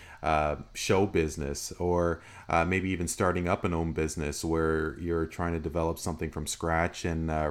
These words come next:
really take it mainstream. Uh, y-, you know, to that, and, uh, definitely wanna get into, uh, the decision for you to step away from baseball in a moment, but, uh, I could only imagine, uh, as you go through, uh, this process, as you try to, uh,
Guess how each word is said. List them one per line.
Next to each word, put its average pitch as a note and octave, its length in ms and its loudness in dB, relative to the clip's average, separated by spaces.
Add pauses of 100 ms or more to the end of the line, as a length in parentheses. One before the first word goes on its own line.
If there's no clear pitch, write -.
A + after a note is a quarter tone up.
really E2 180 0
take E2+ 240 -2
it - 100 -6
mainstream. E2 640 -2 (400)
Uh, A2 160 6 (100)
y-, G#2+ 300 -10
you C#3+ 140 2
know, B2 160 6
to D#3+ 340 2
that, C#3+ 280 4
and, A2+ 260 6
uh, G#2 160 6
definitely B2 360 4
wanna G2 300 2
get - 120 -2
into, G2+ 340 0 (180)
uh, E2+ 60 4
the E2+ 120 2
decision F2+ 400 0
for F2+ 120 -2
you F2+ 160 2
to E2+ 80 -2
step - 240 -2
away F2 260 4
from F2 220 -2
baseball E2+ 580 2
in E2 80 0
a D#2 100 -2 (100)
moment, F2 360 0
but, E2+ 360 2
uh, E2+ 220 6 (600)
I - 20 6
could G3+ 200 4
only D3 220 4
imagine, E2+ 760 2
uh, E2 400 2
as F#2 240 0
you F2+ 100 0
go F#2+ 360 6
through, F2+ 760 4 (400)
uh, D#2+ 280 4
this F2+ 240 0
process, F2 720 2
as D#2+ 120 2
you D#2+ 100 -2
try E2 320 2 (140)
to, E2+ 60 2 (140)
uh, D2+ 220 2